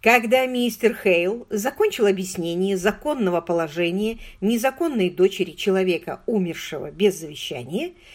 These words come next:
глаза мисс Стандинг округлились от недоверия. «В жизни не слышала ничего более несправедливого.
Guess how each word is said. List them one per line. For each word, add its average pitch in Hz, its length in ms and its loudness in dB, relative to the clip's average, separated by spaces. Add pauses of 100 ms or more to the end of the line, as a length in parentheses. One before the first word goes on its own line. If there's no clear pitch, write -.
(260)
глаза 196 580 4
мисс 180 320 -2
Стандинг 277 760 -4
округлились 240 1080 -6
от 269 220 -6
недоверия. 254 760 -6 (1040)
«В 269 60 -6
жизни 415 580 2
не 381 80 4
слышала 415 420 4
ничего 370 580 4
более 381 520 6
несправедливого. 349 1300 2